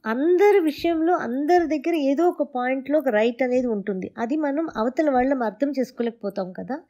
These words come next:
ఈ స్టోరీ ఎందుకంటే, మనం ఎవరు చెప్పే దాంట్లోనైనా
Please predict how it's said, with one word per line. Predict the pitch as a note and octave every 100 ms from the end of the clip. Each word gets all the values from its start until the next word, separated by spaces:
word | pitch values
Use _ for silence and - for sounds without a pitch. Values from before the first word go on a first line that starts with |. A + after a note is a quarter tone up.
| _ - - _ _ _ A#3
ఈ | C4+
స్టోరీ | C4+ B3 D4+ F4+
ఎందుకంటే, | C4 C4+ C#4+ A#3 G#3+ G#3+ C#4+
మనం | B3 B3+ E4
ఎవరు | B3 G#3 B3+ E4+
చెప్పే | D#4+ D#4+ F4 F4
దాంట్లోనైనా | D#4+ C#4 C4+ B3 A3 A#3 E4